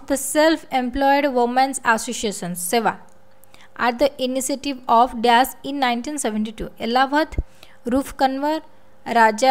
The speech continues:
Radhakan Dev and Dwarkanath Tagore। ସେଲ୍ଫ ଏମ୍ପ୍ଲୟମେଣ୍ଟ ସେବାକୁ ଫର୍ମେଟ୍ କିଏ, ଫର୍ମେସନ୍ସ କିଏ ଥିଲେ? ସେବା ଆସୋସିଏସନ୍ର ଫର୍ମେସନ୍ସ,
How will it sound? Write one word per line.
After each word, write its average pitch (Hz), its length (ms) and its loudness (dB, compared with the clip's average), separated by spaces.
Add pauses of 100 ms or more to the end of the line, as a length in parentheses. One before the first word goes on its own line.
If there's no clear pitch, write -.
Radhakan 240 500 0
Dev 302 200 -2 (140)
and 247 160 -4 (140)
Dwarkanath 226 560 -2 (120)
Tagore। 208 360 -10 (1500)
ସେଲ୍ଫ 269 260 4 (100)
ଏମ୍ପ୍ଲୟମେଣ୍ଟ 254 500 -2
ସେବାକୁ - 840 -4 (120)
ଫର୍ମେଟ୍ 254 420 -2
କିଏ, 277 120 -2 (120)
ଫର୍ମେସନ୍ସ 247 560 -4
କିଏ 269 180 -4
ଥିଲେ? 196 200 -8 (600)
ସେବା 233 300 2
ଆସୋସିଏସନ୍ର 240 680 -2 (520)
ଫର୍ମେସନ୍ସ, 262 540 -2